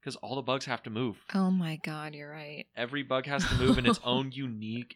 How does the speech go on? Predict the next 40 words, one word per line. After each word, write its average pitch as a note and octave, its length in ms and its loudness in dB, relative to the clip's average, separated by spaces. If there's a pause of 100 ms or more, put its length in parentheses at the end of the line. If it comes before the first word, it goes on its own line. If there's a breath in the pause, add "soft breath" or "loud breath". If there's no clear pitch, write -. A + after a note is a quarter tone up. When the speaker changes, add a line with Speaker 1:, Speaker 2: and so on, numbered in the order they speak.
Speaker 1:
and A#2 280 -4
distinctive G#2+ 680 -6
way. G#2+ 300 0
And A2 180 -6
that's A2 240 0
why F3+ 140 2
I'm F3 60 2
Speaker 2:
Ugh. E3+ 60 0
Speaker 1:
like, A#2+ 140 2 (300)
the C3+ 200 -6 (220)
technical F3+ 720 -6
achievement G#2 600 -4
for A#2 120 -2
this G#2 200 -4
movie F#2+ 480 -6 (180 loud breath)
Speaker 2:
Mm-hmm. E3+ 460 -4
Speaker 1:
is B2 460 0 (680)
at C3+ 200 -4
a C#3+ 80 4
level C3+ 840 0
that B2+ 180 2
I B2+ 200 -2
think A#2+ 600 -6
is A2+ 600 0 (1120)
very C#3+ 680 0
hard A#2 420 4
to A2 140 -4
match. - 600 -6 (360)
Like, C3 200 -2
just C#3+ 240 -4
all D3+ 160 2
the F#3 100 2
little B2+ 460 2
details. B2+ 760 -2
Like, B2+ 140 -4
the B2+ 80 -8
fact E3 260 0
this G3 140 -2
was E3 140 0
done C3+ 160 2